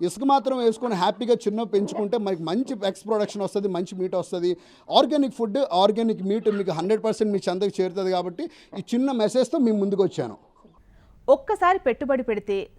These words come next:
Speaker 2: సుదీర్ఘకాలం మిద్దె కోళ్ల పెంపకం ద్వారా ప్రయోజనాలు పొందవచ్చు అంటున్నాడు న్యూరుద్దీన్.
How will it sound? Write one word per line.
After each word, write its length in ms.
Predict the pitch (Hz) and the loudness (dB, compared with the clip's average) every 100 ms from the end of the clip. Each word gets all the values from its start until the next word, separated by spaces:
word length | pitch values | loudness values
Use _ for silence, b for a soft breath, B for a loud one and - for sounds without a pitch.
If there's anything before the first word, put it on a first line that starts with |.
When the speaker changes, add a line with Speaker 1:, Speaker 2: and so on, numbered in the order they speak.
| - | -8
Speaker 2:
సుదీర్ఘకాలం 840 | 226 302 349 359 269 240 262 269 | -2 0 0 0 0 2 0 -2
మిద్దె 220 | 220 208 | -4 -4
కోళ్ల 240 | 320 302 262 | -2 0 -2
పెంపకం 440 | 254 214 220 208 | -4 -8 -6 -6
ద్వారా 260 | 190 185 254 | -2 0 -2
ప్రయోజనాలు 580 | 262 214 262 269 254 233 | -2 -2 -2 -2 -4 -4
పొందవచ్చు 480 | 214 208 202 - | -6 -6 -6 -6
అంటున్నాడు 420 | 185 175 185 202 302 | -8 -8 -6 -6 -4
న్యూరుద్దీన్. 480 | 208 190 170 165 | -4 -4 -6 -10